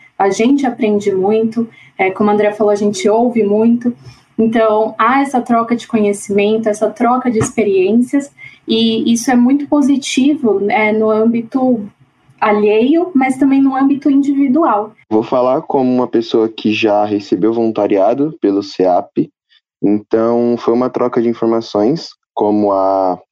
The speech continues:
Speaker 2: a Laura falou, é uma troca de informações bem grande,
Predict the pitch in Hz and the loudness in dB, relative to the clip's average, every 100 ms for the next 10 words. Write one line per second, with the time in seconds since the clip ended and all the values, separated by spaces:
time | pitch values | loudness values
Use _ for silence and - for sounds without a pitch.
0 | - 95 101 101 - 101 90 98 113 _ | -2 0 0 -2 -2 0 2 0 -2 _
1 | _ _ _ _ - 98 107 101 110 113 | _ _ _ _ -4 0 0 0 0 -2
2 | - 113 113 117 113 110 110 135 110 104 | -2 -2 0 -2 -2 0 0 2 0 2
3 | 131 139 165 | 0 0 -4